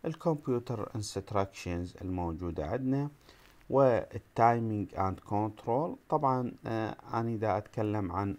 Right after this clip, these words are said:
اوتلاين، عن، آه، آه، مواضيع تخص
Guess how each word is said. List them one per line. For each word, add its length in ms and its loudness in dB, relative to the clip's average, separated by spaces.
اوتلاين، 760 0
عن، 420 -2
آه، 380 -2
آه، 200 -2
مواضيع 680 0
تخص 500 -6